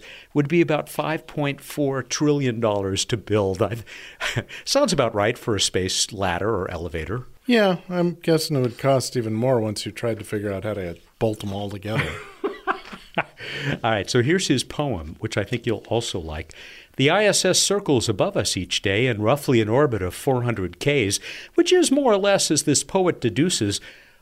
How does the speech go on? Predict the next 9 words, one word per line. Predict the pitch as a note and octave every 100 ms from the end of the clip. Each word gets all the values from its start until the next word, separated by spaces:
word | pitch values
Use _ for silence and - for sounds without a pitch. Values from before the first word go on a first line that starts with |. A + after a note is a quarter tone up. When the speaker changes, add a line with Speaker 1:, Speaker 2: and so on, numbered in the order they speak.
| -
Speaker 1:
one | G#2+ G#3 C4
oh | F#3 G3
four | G3 - G3 F#3+
thousand | - F#3+ G3+ F#3+ F#3
and | D#3+ D3+
nine | D#3+ F#3 E3+
hundred | F3+ F#3+ B2+ B2 B2 _ _ _ _
Bruces. | - B3 - D#2 - - - - - - -
<laughs> | -